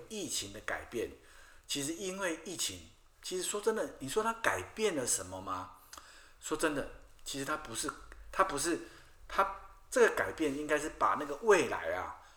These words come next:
提早的在移，移到现在来实现啊。比如说以前，以前我们可能不会那么重视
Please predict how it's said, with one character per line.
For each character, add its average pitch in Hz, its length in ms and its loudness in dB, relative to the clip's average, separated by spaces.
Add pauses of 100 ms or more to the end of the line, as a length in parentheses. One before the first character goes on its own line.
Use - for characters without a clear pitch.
(240)
提 160 300 -2
早 123 200 4
的 113 140 -2
在 127 480 0 (560)
移， 160 300 -4 (220)
移 139 120 -4
到 143 140 6
现 143 180 0
在 135 160 2
来 95 240 0 (140)
实 - 260 -2
现 104 260 -2 (200)
啊。 107 100 -8
比 151 140 0
如 156 80 4
说 156 380 4 (260)
以 127 80 -10
前， 147 340 2 (880)
以 143 80 -10
前 135 160 0
我 135 60 0
们 123 120 -4
可 120 100 -6
能 123 260 -6
不 127 160 -10
会 151 120 8
那 165 100 2
么 147 120 2
重 143 220 0
视 131 280 -4